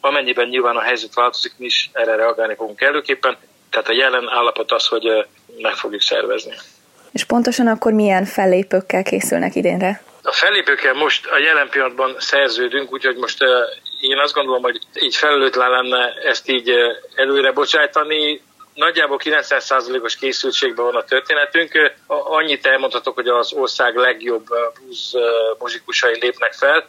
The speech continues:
Speaker 1: és, ö, a honlapunkon, illetve a Facebook oldalunkon, illetve minden médiának eljutatjuk azokat a fellépőket, akikkel, ö, leszerződünk, de ez mon-, ez egy ilyen kettő-három napos történet, tehát kettő-három nap múlva teljesen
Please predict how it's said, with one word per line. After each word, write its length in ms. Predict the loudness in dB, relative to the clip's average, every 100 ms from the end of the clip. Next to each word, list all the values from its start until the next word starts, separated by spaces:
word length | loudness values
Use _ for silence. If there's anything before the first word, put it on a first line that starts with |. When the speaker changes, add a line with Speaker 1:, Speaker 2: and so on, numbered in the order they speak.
| _
Speaker 1:
és, 240 | -2 0
ö, 200 | 2 4 2 -4 _ _
a 360 | 0 2 0 -4
honlapunkon, 800 | -4 -2 2 2 0 -4 -2 0
illetve 320 | 2 2 2
a 40 | -2
Facebook 500 | 0 -2 -2 -6 -2
oldalunkon, 560 | 2 2 0 0 -2
illetve 280 | 0 0 -2
minden 260 | -2 -2 -2
médiának 680 | -2 -2 2 2 2 2 2
eljutatjuk 520 | 0 0 -4 -2 -2
azokat 280 | -2 -6 -8
a 60 | 0
fellépőket, 520 | 2 2 0 -2 -2
akikkel, 500 | -4 -4 0 0 -2 _ _
ö, 340 | 2 4 4
leszerződünk, 600 | 2 2 2 2 0 0
de 80 | 0
ez 120 | 0
mon-, 240 | 0 -4 0
ez 160 | 0
egy 160 | 0 0
ilyen 140 | -2 0
kettő-három 640 | -2 -2 -2 2 0 0
napos 320 | -4 -4 -6 -2
történet, 380 | -2 0 -2
tehát 180 | 0 -4
kettő-három 640 | -2 -4 -2 0 2 0 -2
nap 100 | -6
múlva 220 | -6 0
teljesen 520 | 0 2 0 -2